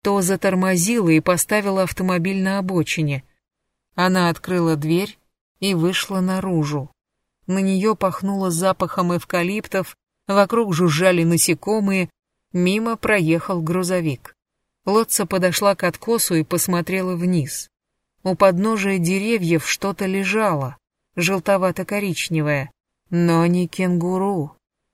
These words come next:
Одеяло, перевязанное веревками. Из складок выглядывала окровавленная человеческая рука. Темные волосы на затылке, голова шевельнулась. Она выбросилась из автомобиля.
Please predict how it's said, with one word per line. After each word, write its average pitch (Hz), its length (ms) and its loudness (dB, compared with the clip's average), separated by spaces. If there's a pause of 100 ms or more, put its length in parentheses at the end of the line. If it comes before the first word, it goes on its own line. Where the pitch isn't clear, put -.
(140)
Одеяло, 190 720 2
перевязанное 175 920 2
веревками. 165 760 -2 (600)
Из 190 220 4
складок 214 580 0
выглядывала 185 720 2
окровавленная 180 880 2
человеческая 180 840 0
рука. 175 400 -4 (500)
Темные 185 460 2
волосы 185 540 0
на 180 160 2
затылке, 175 680 0 (440)
голова 180 480 0
шевельнулась. 190 880 -2 (500)
Она 185 460 4
выбросилась 185 800 0
из 185 140 0
автомобиля. 185 840 0